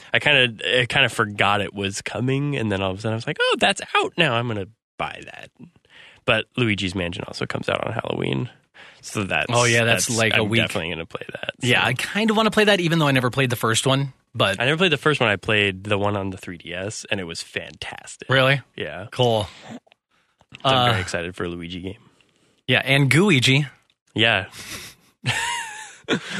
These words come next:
Speaker 1: I love how stupid, like,
Speaker 2: <laughs>
Speaker 1: just, what, what's his, what do we call it? Gooigi, duh.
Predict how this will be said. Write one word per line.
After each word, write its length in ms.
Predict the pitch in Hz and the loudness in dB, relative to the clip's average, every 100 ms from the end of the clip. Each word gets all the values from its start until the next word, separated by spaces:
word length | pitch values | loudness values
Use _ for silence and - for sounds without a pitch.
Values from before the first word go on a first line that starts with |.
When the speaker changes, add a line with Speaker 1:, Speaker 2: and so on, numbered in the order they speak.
| - - | -6 0
Speaker 1:
I 120 | 143 | 2
love 300 | 139 135 123 | 4 2 0
how 120 | - 117 | -2 -4
stupid, 520 | - - 113 - - _ | -4 -4 -6 -4 -8 _
like, 240 | 151 107 117 - - | 2 4 2 -2 -2
Speaker 2:
<laughs> 240 | - 415 - | 0 0 0
Speaker 1:
just, 220 | 123 262 - 294 - _ _ _ 202 | 0 -2 -4 -8 -8 _ _ _ 0
what, 240 | 131 135 | 2 2
what's 380 | 127 117 123 120 | 0 0 0 0
his, 140 | 110 - | -6 -6
what 140 | 113 113 | -4 -2
do 80 | 107 | -2
we 80 | |
call 180 | 98 87 | -4 -6
it? 80 | - _ _ _ _ _ _ _ _ _ | -8 _ _ _ _ _ _ _ _ _
Gooigi, 460 | 120 113 82 95 90 | -2 -2 -4 -6 -2
duh. 340 | 95 95 107 | -2 -2 -8